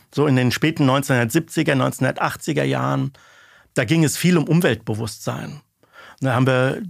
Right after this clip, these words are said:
das Umweltbewusstsein der Deutschen oder auch international das Umweltbewusstsein erforscht. Und das Ergebnis war gerade in Deutschland hohes Umweltbewusstsein, ne? Die Deutschen schätzen die Natur, ne? Wir kriegen,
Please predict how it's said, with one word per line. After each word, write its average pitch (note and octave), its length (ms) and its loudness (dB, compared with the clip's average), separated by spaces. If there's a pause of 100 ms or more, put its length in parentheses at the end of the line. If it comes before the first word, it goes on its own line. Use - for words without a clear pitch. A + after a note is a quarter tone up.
(120)
das - 180 -4
Umweltbewusstsein C#3+ 1000 2
der A2+ 120 0
Deutschen C#3+ 800 2
oder C3+ 400 0
auch - 100 -4
international C3+ 920 2
das B2 200 -2
Umweltbewusstsein C3+ 960 0
erforscht. D3 600 -2 (760)
Und D#3+ 200 0
das C#3+ 140 -2
Ergebnis D#3 580 0
war C#3+ 140 0
gerade D3+ 280 0
in D3+ 120 2
Deutschland C#3+ 640 0 (540)
hohes D#3 340 2
Umweltbewusstsein, C#3 960 -6
ne? C#3 140 -8
Die C#3+ 100 -14
Deutschen D3 400 -6
schätzen - 480 -4
die D#3 100 -4
Natur, C#3 520 -8
ne? D3+ 160 -4
Wir C3+ 80 -4
kriegen, D#3+ 400 -4